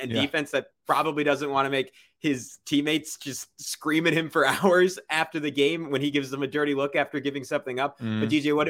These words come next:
Speaker 1: what did you make of Randall's performance tonight? Um, and, and what have you made of the, the turnaround we've seen from him over these last couple of games?
Speaker 2: Yeah, something very early on I noticed from him is that he had basically ta-, he had stopped taking long twos. He's, he had basically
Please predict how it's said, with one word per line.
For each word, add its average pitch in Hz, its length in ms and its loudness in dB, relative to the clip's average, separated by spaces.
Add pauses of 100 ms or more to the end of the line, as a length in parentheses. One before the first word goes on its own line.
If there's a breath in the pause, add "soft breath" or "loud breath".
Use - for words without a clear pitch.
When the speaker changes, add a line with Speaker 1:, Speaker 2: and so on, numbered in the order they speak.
Speaker 1:
what 160 120 2
did 156 100 -6
you 170 80 -2
make 165 160 -2
of 139 100 -6
Randall's 143 300 -2
performance 135 460 -8
tonight? 120 420 -6
Um, 113 400 -2
and, 127 340 -6
and 127 120 -6
what 147 120 2
have 143 160 0
you 135 280 -2
made 139 200 0
of 120 140 -6
the, 120 260 -4 (100)
the 196 60 -8
turnaround 156 500 -4
we've 104 140 -12
seen 120 160 -10
from 110 140 -14
him 110 60 -10
over 107 180 -8
these 104 160 -10
last 107 340 -6
couple - 220 -8
of 95 80 -12
games? - 320 -20 (220)
Speaker 2:
Yeah, 165 180 6
something 151 380 0
very 139 200 6
early 131 320 0
on 123 140 2
I 120 100 2
noticed 120 460 0
from 113 160 -6
him 117 300 -4
is 110 140 -8
that 113 120 -2
he 120 120 -2
had 110 120 -4
basically 117 380 -2
ta-, 120 160 -6
he 131 260 -4
had 123 100 0
stopped 131 300 0
taking 117 460 -2
long 117 320 0
twos. 117 420 -2
He's, 107 240 -6
he 113 340 -4
had 113 300 -6
basically 120 720 -2